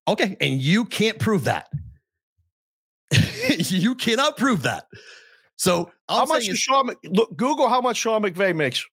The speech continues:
Speaker 2: right
Speaker 1: I'm
Speaker 2: now.
Speaker 1: not saying it's about money. It's beyond money for this guy. It's about ego. Everything about
Speaker 2: I'm
Speaker 1: Sean McVay
Speaker 2: telling
Speaker 1: is about
Speaker 2: you,
Speaker 1: ego.
Speaker 2: when a
Speaker 1: Everything
Speaker 2: guy
Speaker 1: is about
Speaker 2: is a
Speaker 1: ego.
Speaker 2: coach in the N F L,
Speaker 1: Huh?
Speaker 2: he doesn't care about his record against the spread against another coach.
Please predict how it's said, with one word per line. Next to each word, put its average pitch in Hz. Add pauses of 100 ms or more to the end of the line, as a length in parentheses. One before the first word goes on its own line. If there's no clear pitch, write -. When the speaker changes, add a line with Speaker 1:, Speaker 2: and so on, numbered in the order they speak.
Speaker 2:
right 151
Speaker 1:
I'm 170
Speaker 2:
now. 214
Speaker 1:
not 254
saying 254
it's 196
about 220
money. 220 (180)
It's -
beyond 233
money 196
for 156
this 143
guy. 117 (200)
It's 156
about 196
ego. 226
Everything 277
about 190
Speaker 2:
I'm 247
Speaker 1:
Sean 208
McVay 240
Speaker 2:
telling 233
Speaker 1:
is -
about 170
Speaker 2:
you, 160
Speaker 1:
ego. 156 (280)
Speaker 2:
when 302
a -
Speaker 1:
Everything 233 (100)
Speaker 2:
guy 233
Speaker 1:
is 214
about 165
Speaker 2:
is 196
a -
Speaker 1:
ego. 110
Speaker 2:
coach 220
in 180
the 160
N 175
F 185
L, 175 (500)
Speaker 1:
Huh? - (500)
Speaker 2:
he 180
doesn't 214
care 190
about 160
his 139
record 175
against 139
the 120
spread 151
against 135
another 131
coach. -